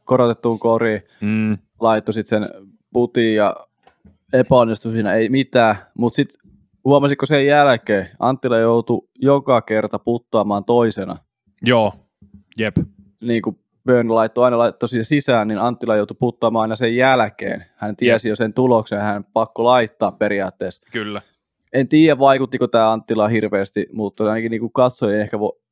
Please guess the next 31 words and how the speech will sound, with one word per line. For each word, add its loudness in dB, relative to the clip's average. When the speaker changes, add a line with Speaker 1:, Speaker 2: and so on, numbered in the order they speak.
Speaker 1:
kun -10
katsoi 0
sitä, -6
niin -6
ehkä -6
vaikutti 0
siltä -2
ainakin -2
itseeni, -6
että -8
se -10
ehkä -8
vähän 0
Anttilaa -4
niinku -8
vaikutti, -6
että -14
se -18
joutui -10
puttaamaan 0
Speaker 2:
Etenkin -2
se -6
väylä 2
Speaker 1:
kaksi. -4
Speaker 2:
seitsemäntoista. -4
Speaker 1:
Juuri -4
se. -14
Speaker 2:
Molemmat 2
on -4
sisässä. -8
Anttila, -2